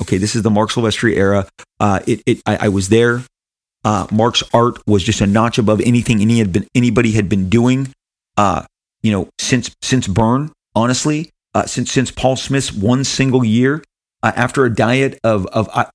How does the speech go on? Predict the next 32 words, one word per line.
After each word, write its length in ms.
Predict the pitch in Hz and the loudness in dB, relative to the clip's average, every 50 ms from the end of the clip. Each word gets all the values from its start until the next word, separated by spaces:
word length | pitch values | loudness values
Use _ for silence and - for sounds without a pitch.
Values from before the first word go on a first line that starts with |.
| _ _ | _ _
I 120 | - 127 | 0 2
always 240 | 123 131 139 127 - | 4 4 2 0 0
felt 200 | - 131 120 87 | 0 0 2 2
like 160 | 117 110 101 | 2 0 0
John 220 | 85 117 110 107 113 | 0 0 0 2 2
Romita 260 | 113 110 110 104 104 | 2 2 2 2 0
Junior 400 | 98 82 101 104 104 104 101 90 | 0 0 0 0 0 0 -2 -2
was 220 | 82 98 95 - | -2 -4 -4 -2
miscast 560 | 101 101 104 - - - 92 87 98 92 - | -2 -2 -2 -2 -4 -4 -2 -2 -2 -4 -6
on 120 | - 101 107 | -6 -4 -4
this 120 | 95 85 | -4 -4
book. 320 | - - 107 101 - - - - | -4 -2 -2 -2 -2 -4 -12 -20
I 140 | - - - | -20 -10 -6
think 200 | 104 101 98 104 | -4 -4 -2 0
John 200 | 107 101 104 107 | 0 0 0 0
Romita 180 | 104 101 95 | 0 0 -2
Junior 340 | 90 87 101 101 98 92 - | -2 -2 0 0 -2 -2 -4
is 160 | 92 92 - | -6 -6 -6
great 400 | 85 85 104 107 117 120 127 123 | -6 -2 0 2 2 2 2 0
with 120 | 120 113 - | -2 -4 -4
a 40 | |
capital 360 | - - 107 98 - - 92 90 | 0 0 0 0 0 -2 -4 -4
G 420 | 87 87 95 117 123 131 135 131 - - - - - | -4 -2 0 0 2 2 0 -2 -6 -12 -12 -2 0
R 280 | 113 117 113 113 - - - | 2 2 2 2 0 0 0
E 160 | 120 117 - | 0 0 2
A 140 | 110 110 101 | 2 0 0
T 260 | - - 123 123 101 | 0 0 0 0 0
on 140 | 98 110 95 | 0 -2 -2
the 60 | 90 | -2
street 280 | - - 131 117 - | -2 -2 -2 0 0
level 180 | 117 107 95 107 | 0 0 0 -2
heroes, 480 | 101 104 120 127 135 135 135 - - | 0 2 2 2 2 2 0 -4 -8